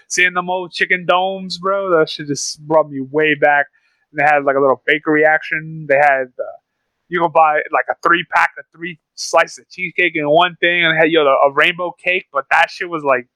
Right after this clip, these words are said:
no, they can't see my hands at home, but it was huge, and,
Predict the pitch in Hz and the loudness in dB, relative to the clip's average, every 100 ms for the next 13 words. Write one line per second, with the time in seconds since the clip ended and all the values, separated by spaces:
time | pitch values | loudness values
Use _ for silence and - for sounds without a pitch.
0 | _ 143 _ _ 151 143 165 170 143 - | _ -20 _ _ 0 2 2 0 0 -2
1 | 156 131 131 165 151 127 131 170 139 - | 0 0 2 0 0 2 2 0 -2 -4
2 | - _ - _ _ 165 139 - 170 196 | -14 _ -20 _ _ 0 0 0 -4 -2
3 | 190 151 143 135 | -2 0 -2 -4